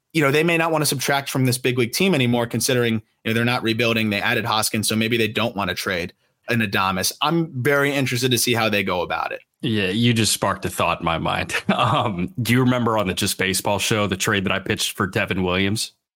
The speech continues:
Speaker 1: Yeah.
Speaker 2: Devin Williams to the Dodgers. Um, I know that there were a lot of people, I think Verducci put together a mock trade that I kind of enjoyed, and it was Burns and Adames to L A,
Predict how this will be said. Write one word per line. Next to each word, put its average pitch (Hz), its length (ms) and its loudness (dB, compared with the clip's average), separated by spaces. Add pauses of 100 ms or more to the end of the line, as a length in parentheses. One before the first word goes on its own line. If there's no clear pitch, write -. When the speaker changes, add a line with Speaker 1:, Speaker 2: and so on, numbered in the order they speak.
(760)
Speaker 1:
Yeah. 110 300 0
Speaker 2:
Devin 107 280 0
Williams 104 320 0
to 113 100 0
the 90 100 -2
Dodgers. 104 640 -2 (540)
Um, 95 520 -2 (400)
I 131 160 0
know 147 380 2
that 127 220 0
there 127 100 2
were 123 120 2
a 117 60 2
lot 120 160 2
of 104 60 -4
people, 123 140 2
I 110 100 0
think 220 240 -2 (160)
Verducci 113 680 0
put 117 140 0
together 113 340 0
a 90 60 -2
mock 98 280 0
trade 101 260 0
that 90 80 -2
I 87 60 -2
kind 113 260 -4
of 98 80 -8
enjoyed, 87 540 -4
and 101 140 -2
it 110 40 0
was 101 140 0
Burns 123 540 0
and 101 180 0
Adames 110 460 0
to 107 160 2
L 95 240 0
A, 87 480 0